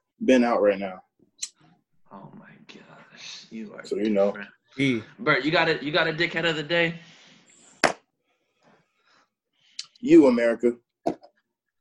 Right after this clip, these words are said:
Speaker 2: Oh, that's tough. You wanna elaborate on
Speaker 3: Mm.
Speaker 2: that?
Speaker 1: I mean, just in general, we looking like a shit show, you know.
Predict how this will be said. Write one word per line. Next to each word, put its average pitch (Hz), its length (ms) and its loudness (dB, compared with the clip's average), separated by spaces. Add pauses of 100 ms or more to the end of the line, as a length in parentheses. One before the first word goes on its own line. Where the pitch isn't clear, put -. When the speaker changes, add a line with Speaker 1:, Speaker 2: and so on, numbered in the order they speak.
(340)
Speaker 2:
Oh, 120 1200 -12
that's 131 300 -10
tough. 131 560 -4 (320)
You 120 80 -4
wanna 147 180 2
elaborate 151 440 0
on 180 120 -4
Speaker 3:
Mm. 190 160 -6
Speaker 2:
that? 196 260 -8 (1900)
Speaker 1:
I - 60 4
mean, 247 320 8 (960)
just 170 220 2
in 123 100 -2
general, 127 380 -2
we 123 100 -2
looking 120 260 -4
like 104 160 -8
a - 60 -18
shit 107 260 -6
show, 87 260 -10
you 90 120 -10
know. 90 260 -16